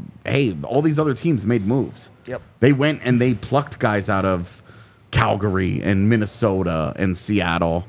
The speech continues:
Speaker 1: And there isn't, there isn't a, the high-end buyer looking for the Jake Guentzel anymore saying, "Hey, we, we burned those
Speaker 2: You're
Speaker 1: assets.
Speaker 2: just out in the cold, yeah.
Speaker 1: We made these decisions." It,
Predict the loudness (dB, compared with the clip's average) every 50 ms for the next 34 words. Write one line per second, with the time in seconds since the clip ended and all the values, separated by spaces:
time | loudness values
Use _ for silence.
0 | -14 -20 -20 _ _ _ _ _ _ _ _ 2 2 4 2 2 0 -2 -4 -6
1 | -8 -6 0 2 2 2 2 0 2 2 0 0 0 -4 -2 0 0 2 2 2
2 | 0 2 2 0 0 2 2 2 2 2 0 -2 -8 -12 -16 -18 -6 -4 -4 -2
3 | 0 0 2 2 2 2 2 0 0 0 0 0 0 2 0 0 0 0 0 0
4 | 0 -4 -4 -2 -2 -2 -2 0 0 0 0 0 0 -2 -2 0 -2 -2 -2 0
5 | 2 2 2 2 0 0 -2 0 0 0 0 2 0 0 -2 -2 0 0 0 0
6 | 0 0 0 2 2 4 2 2 2 2 2 2 2 2 0 2 0 0 0 0
7 | 2 0 0 0 0 -4 -4 -2 0 -2 0 0 -4 -4 -2 -2 2 6 6 6
8 | 6 6 4 4 2 2 0 -2 -2 -2 -4 -2 0 -2 0 0 -2 -2 -2 -4
9 | -6 -2 2 2 2 2 0